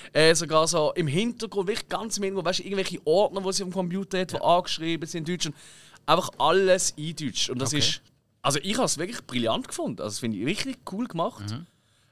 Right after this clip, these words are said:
Speaker 1: Riesenaufwand. Klar, du hast dann für andere Sachen ein bisschen weniger Aufwand gehabt, Logo, aber
Speaker 3: Ja.
Speaker 1: ich will nicht wissen, in wie vielen Sprachen sie das so gemacht haben, weil das ist doch ein fucking Riesenbietz.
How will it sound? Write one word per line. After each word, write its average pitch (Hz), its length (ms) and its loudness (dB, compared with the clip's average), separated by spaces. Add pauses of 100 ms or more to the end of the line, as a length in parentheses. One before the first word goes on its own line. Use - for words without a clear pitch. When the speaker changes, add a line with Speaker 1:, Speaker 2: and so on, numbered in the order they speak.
Speaker 1:
Riesenaufwand. 214 960 2 (760)
Klar, 147 260 6
du 143 80 0
hast 127 140 0
dann 113 80 -8
für 127 100 0
andere 175 260 2
Sachen 151 340 2
ein 110 60 -4
bisschen - 0 -
weniger 202 320 0
Aufwand 202 300 -6
gehabt, 202 220 0
Logo, 165 260 -2
aber 135 200 2 (140)
Speaker 3:
Ja. 85 80 -14 (340)
Speaker 1:
ich - 160 2
will 170 120 8
nicht 180 160 6
wissen, 214 340 4
in 143 180 2
wie 156 100 0
vielen 147 160 -4
Sprachen 190 420 0
sie 208 120 -4
das 160 160 -4
so 127 240 0
gemacht 156 340 0
haben, 147 80 -2
weil 117 80 0
das - 180 -2
ist - 160 2
doch - 100 -2
ein - 140 -6 (160)
fucking - 460 -6
Riesenbietz. 202 1120 -4